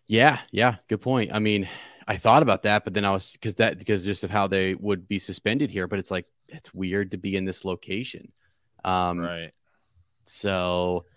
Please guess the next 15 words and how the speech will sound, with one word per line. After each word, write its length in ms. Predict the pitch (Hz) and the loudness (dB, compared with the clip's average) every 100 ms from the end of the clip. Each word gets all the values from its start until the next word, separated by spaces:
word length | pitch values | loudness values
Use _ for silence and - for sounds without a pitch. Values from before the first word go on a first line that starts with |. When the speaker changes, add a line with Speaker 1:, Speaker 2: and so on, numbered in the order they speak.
| - | 0
Speaker 2:
But 120 | 147 | 4
they're 140 | 156 160 | 6 6
gonna 140 | 160 | 4
be 120 | 135 | 2
traveling 460 | - 117 107 95 85 | 2 4 4 2 -10
around, 340 | 78 85 82 | -10 -10 -10
I 60 | 78 | -12
think, 220 | 82 71 | -14 -18
too. 380 | - 76 65 76 | -16 -14 -14 -16
So 300 | - 62 67 | -16 -14 -4
Speaker 1:
Yeah. 300 | 107 104 80 - - | 0 0 -4 -14 -6
Yeah. 140 | 107 | -2
And 80 | 110 | 6
I 60 | 143 | 8
almost 380 | 143 190 214 | 8 4 0